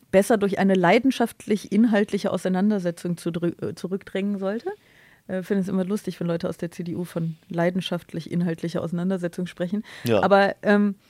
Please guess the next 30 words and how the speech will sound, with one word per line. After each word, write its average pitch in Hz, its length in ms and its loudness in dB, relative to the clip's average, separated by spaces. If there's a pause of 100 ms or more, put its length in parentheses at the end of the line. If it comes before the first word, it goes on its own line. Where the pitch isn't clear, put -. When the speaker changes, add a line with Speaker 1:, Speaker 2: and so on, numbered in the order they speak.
(340)
Speaker 1:
es 196 100 -2
sind 240 120 4
nicht 233 80 2
immer 233 180 2
viele 220 320 0
beigesprungen. 240 560 4
Diese 214 160 2
Argumentation 247 580 4
ist 240 220 0
in 330 240 4
sich 220 220 2
ja 220 100 4
komplett 202 420 -2
stimmig. 190 380 0
Deswegen 190 340 0
kann 220 240 4
sie 226 160 0
auch 190 160 0
mit 196 140 -2
diesem 190 180 -2
Ton 226 380 2
der, 190 200 0 (460)
der 180 80 2
Vernunft 214 580 4
und 175 140 0
des 170 140 -4
gesunden 185 640 0
Menschenverstands 190 800 0
vorgetragen 180 680 -2
werden. 165 240 -4